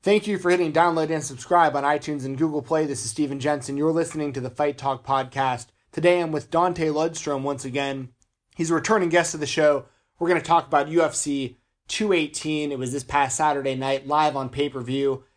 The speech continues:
It was one of the best shows they've had all year. It was amazing.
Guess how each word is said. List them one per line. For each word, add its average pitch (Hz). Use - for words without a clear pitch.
It -
was 151
one 208
of 175
the 151
best 151
shows 151
they've 131
had 135
all 131
year. 117
It 113
was 107
amazing. 131